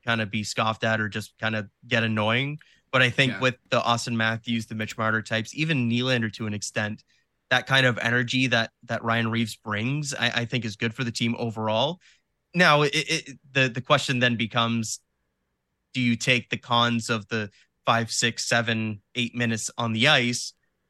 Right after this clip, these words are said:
Speaker 1: for the pros of the morale? And I, I think in the regular season, it's fine to kinda take those lumps and kinda go through it and kinda have that be the situation it is, because ultimately we have seen so far that the,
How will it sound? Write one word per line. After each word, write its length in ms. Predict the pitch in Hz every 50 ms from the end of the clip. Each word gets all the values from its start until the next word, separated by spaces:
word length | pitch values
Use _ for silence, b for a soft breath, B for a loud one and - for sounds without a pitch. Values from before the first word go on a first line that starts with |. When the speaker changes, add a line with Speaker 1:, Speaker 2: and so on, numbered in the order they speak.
| _ -
Speaker 1:
for 120 | 127 113
the 140 | 110 117 104 - _ _
pros 460 | - - 123 120 117 113 113 110 -
of 160 | 113 104 104 -
the 80 | -
morale? 480 | 110 107 113 120 127 127 120 107 104 110
And 240 | 117 117 117 117 -
I, 60 | 131
I 160 | 131 - 135
think 240 | 127 - 151 139 139
in 60 | 135
the 80 | 120 110
regular 380 | 110 117 120 127 151 156 160
season, 380 | 156 - - 160 160 147 160 156
it's 140 | 156 139 -
fine 400 | - 147 139 143 151 180 202 196 - _ _ _ _ _ _ _ -
to 120 | 131 123
kinda 300 | - - - 123 120 117
take 240 | 110 - 127 123 113
those 240 | - 123 120 113 -
lumps 340 | 117 117 120 131 139 - -
and 140 | 123 117 110
kinda 220 | - 117 117 113
go 200 | 107 - 117 113 113
through 220 | - 120 117 117
it 140 | 120 120 -
and 280 | 117 113 113 110 110 -
kinda 360 | - 120 117 113 110 107 104 - _ _ _ _ _ _
have 260 | 127 127 127 117 113
that 240 | 127 120 120 - -
be 100 | 127 123
the 100 | 117 117
situation 520 | - 135 123 - 123 123 127 - 131 120
it 120 | 117 113
is, 160 | 123 139 175 180
because 320 | - 147 120 - 127 120
ultimately 600 | - 123 131 139 - 135 131 123 - 123 123 120
we 120 | 110 113 113
have 220 | 120 123 127 127
seen 220 | 123 - 127 123 117
so 240 | - - 113 117
far 240 | - - 113 113 131
that 240 | 123 123 117 113 -
the, 180 | 123 120 117